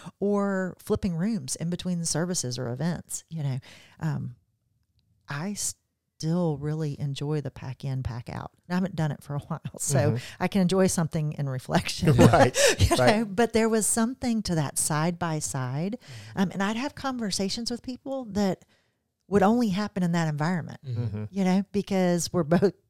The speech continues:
Speaker 1: literally moving <laughs> chairs,
Speaker 2: Right.
Speaker 1: you know, and you get to just have a conversation that wouldn't naturally strike up any other time. I think the other thing about why now, um, coming out of covid, um, it has been really interesting to me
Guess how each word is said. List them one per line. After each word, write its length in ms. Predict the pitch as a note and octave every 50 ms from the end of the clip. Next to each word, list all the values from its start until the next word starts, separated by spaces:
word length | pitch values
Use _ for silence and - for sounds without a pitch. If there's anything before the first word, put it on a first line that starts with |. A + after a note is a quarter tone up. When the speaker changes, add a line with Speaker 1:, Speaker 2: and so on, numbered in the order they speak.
| _ _ _ _ _ _ _ _ _ E3+ F#3
Speaker 1:
literally 400 | F#3 G3+ A3+ A3 G#3+ G#3 G3 F#3
moving 320 | F3 E3+ E3 D#3+ - F3+ F3+
<laughs> 0 |
chairs, 500 | - - - - - - - E3+ - - - - - -
Speaker 2:
Right. 100 | A#2 A2+
Speaker 1:
you 120 | A3 B3+ A3
know, 220 | G#3+ G#3 G#3+ G#3+
and 180 | F3+ F#3+ G3 G3
you 80 | G3
get 180 | F3 G#3 G#3+ -
to 80 | G#3
just 180 | F#3+ F#3 F#3 -
have 140 | F#3 F#3 F3
a 60 | F3+ E3+
conversation 800 | - F3+ F3 E3+ E3 E3 E3 - F3+ F3 F#3 F3+ - E3+ D#3+ D#3
that 140 | D3+ - -
wouldn't 400 | - F#3 G3 - E3+ D#3+ D3+ - _ _
naturally 480 | D#3+ D#3 D3+ D#3+ F3 - - - D#3+ D3+
strike 320 | - - E3 D#3 D3 -
up 120 | D3+ D3 -
any 220 | - D3 C#3+ C#3
other 160 | C3+ - -
time. 300 | C3 - C#3 - - - - _ _ _ -
I 40 | -
think 160 | A3 A3 G#3
the 80 | A#3+
other 160 | A#3 B3 C4+ B3+
thing 160 | - F#3+ E3+
about 260 | D3+ C#3+ C3+ - - - - - - _ _ _ _ _ _ _ _
why 240 | - D3+ D#3+ D#3 D#3
now, 400 | D#3 C#3+ C3+ C3 B2+ D3+ G3 G#3 - _ _ _ _ _ _ _ _ _
um, 360 | E3+ D#3+ D3 C#3 C3 C3 C3+ -
coming 340 | - - G3 G3 F#3+ F#3 -
out 160 | C#3 D3+ E3
of 140 | F3 D#3 -
covid, 480 | - D#3 C#3+ C#3+ D#3 F3 F3+ G3+ G3 - _ _ _ _
um, 360 | E3+ D#3+ D3 C#3+ D3 D3 C#3 - - -
it 100 | E3 D3+
has 160 | D#3 D#3 C#3 -
been 240 | - D#3 D3+ D3 C#3+ - D#3
really 300 | E3 E3 E3+ F3 E3+ F3+
interesting 680 | - - D3+ C#3+ - - C#3 C3 - - C3 B2 C3 C3+ -
to 120 | - C3
me 360 | C3+ C3+ C3+ C3+ C3+ C3+ C3+